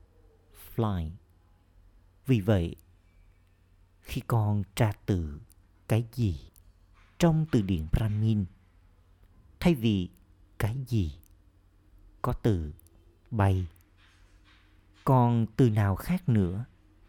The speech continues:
mà con sử dụng không? Từ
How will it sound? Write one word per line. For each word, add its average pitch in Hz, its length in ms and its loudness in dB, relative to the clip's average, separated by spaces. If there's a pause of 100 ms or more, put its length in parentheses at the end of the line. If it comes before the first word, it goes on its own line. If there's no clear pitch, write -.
(160)
mà 131 140 0
con 143 300 -2
sử 127 200 0
dụng 117 320 -2
không? 170 360 -2 (1600)
Từ 95 400 -2